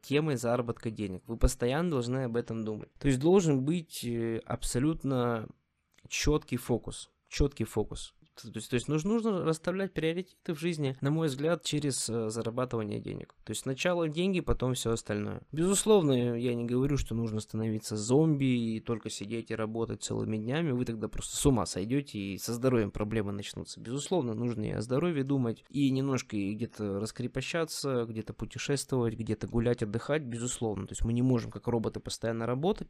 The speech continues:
Наша сущность просто так не устроена, чтобы мы постоянно работали. В любом случае, наша сущность, она должна как-то отдыхать. Вот, но все же шестьдесят-семьдесят процентов времени, <clears throat> пока вы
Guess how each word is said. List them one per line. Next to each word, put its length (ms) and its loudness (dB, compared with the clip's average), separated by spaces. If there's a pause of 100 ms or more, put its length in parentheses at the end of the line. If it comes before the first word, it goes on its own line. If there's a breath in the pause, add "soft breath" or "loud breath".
Наша 280 0
сущность 420 -2
просто 280 -4
так 180 -4
не 100 0
устроена, 460 0
чтобы 260 -6
мы 140 0
постоянно 420 -2
работали. 460 -4 (100)
В 20 -12
любом 280 2
случае, 340 -4
наша 240 -2
сущность, 460 -6
она 140 -2
должна 340 -4
как-то 320 -8
отдыхать. 100 -6 (380)
Вот, 280 8
но 340 6
все 300 2
же 160 2
шестьдесят-семьдесят 880 0
процентов 480 0
времени, 500 4
<clears throat> 280 12
пока 300 4
вы 420 4